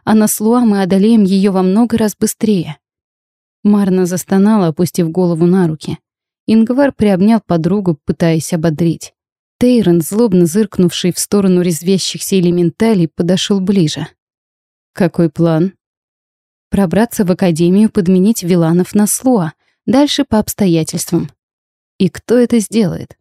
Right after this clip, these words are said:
Сейчас там все на ушах, охрана не пропустит и комара». «Мы с тобой». Пришла мне в голову шальная мысль, как воспользоваться нашей стоянкой. Демон поперхнулся воздухом от такого заявления.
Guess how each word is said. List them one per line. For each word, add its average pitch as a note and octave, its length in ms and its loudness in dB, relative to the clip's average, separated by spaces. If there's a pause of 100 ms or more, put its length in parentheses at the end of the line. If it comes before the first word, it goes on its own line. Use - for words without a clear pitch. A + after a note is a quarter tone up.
(160)
Сейчас F#3 420 -2
там F3 180 2
все F#3+ 220 -2
на F3+ 140 2
ушах, F#3+ 420 -2
охрана F3 360 2
не F3+ 140 2
пропустит F#3 540 -2
и F#3+ 40 0
комара». G#3 500 0 (680)
«Мы C4+ 240 4
с - 120 -8
тобой». E3 460 -4 (440)
Пришла F3+ 420 0
мне A3+ 200 2
в D#3 100 -6
голову F#3 380 2
шальная F3 500 2
мысль, E3+ 460 0 (140)
как - 280 -2
воспользоваться E3+ 760 -2
нашей F3+ 280 0
стоянкой. G3+ 720 -2 (640)
Демон F3+ 380 2
поперхнулся F#3+ 720 0
воздухом E3+ 580 0
от E3 100 -4
такого E3 360 0
заявления. F3 680 0